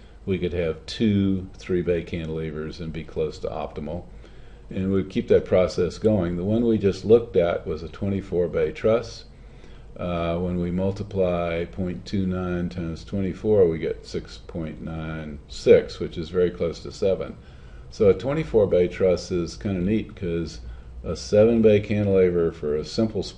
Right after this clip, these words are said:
for a single cantilever is pretty close to optimal, and five bays on each end as two, uh,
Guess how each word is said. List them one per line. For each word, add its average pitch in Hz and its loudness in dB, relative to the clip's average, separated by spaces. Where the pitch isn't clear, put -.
for 90 0
a 76 0
single 110 2
cantilever 80 -6
is 90 -4
pretty 127 -2
close 92 8
to - -6
optimal, 80 -6
and 82 -4
five 104 0
bays 80 -6
on 85 -6
each 87 -6
end 101 0
as 82 -6
two, 85 -4
uh, 80 -6